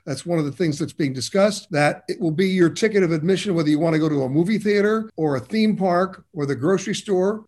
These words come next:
or a cruise ship. We're seeing a number of your member cruise lines, when they're home porting these ships in different countries, saying the requirement's going to be, our crew's gonna be vaccinated,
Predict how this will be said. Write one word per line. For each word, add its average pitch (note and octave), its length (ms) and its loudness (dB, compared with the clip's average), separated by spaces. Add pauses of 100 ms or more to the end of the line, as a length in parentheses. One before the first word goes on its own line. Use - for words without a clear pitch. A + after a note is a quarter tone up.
or B2+ 140 -2
a F3+ 40 -4
cruise B3 280 -4
ship. - 260 -8 (120)
We're D3+ 160 0
seeing G3+ 280 0
a F3 60 2
number F#3+ 400 6
of D#3 100 -2
your E3+ 140 2
member F3 360 2
cruise A3 300 -4
lines, E3+ 540 0
when E3+ 220 -2
they're F3 340 2
home A3 260 0
porting F#3 320 4
these D#3+ 140 2
ships - 280 -4
in D3 140 -2
different D#3+ 300 -4
countries, G#3+ 440 -2
saying F#3 440 -2 (100)
the D#3 80 -4
requirement's G3 600 2
going F3+ 200 0
to D3+ 60 -2
be, D3+ 460 2 (120)
our C3+ 120 0
crew's A3+ 340 -4
gonna G#3+ 120 0
be G#3+ 100 -2
vaccinated, G3+ 800 0